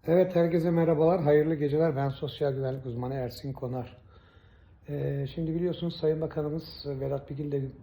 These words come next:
bugün de E Y T ile ilgili bir açıklama yaptı ve asgari ücretle ilgili açıklama yaptı. Ve yaptığı asgari ücret açıklamasıyla,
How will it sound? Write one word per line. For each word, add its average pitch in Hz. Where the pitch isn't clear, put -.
bugün 143
de 123
E 127
Y 123
T 131
ile 127
ilgili 120
bir 123
açıklama 127
yaptı 127
ve 110
asgari 131
ücretle 123
ilgili 120
açıklama 120
yaptı. 131
Ve 143
yaptığı 156
asgari 139
ücret 151
açıklamasıyla, 131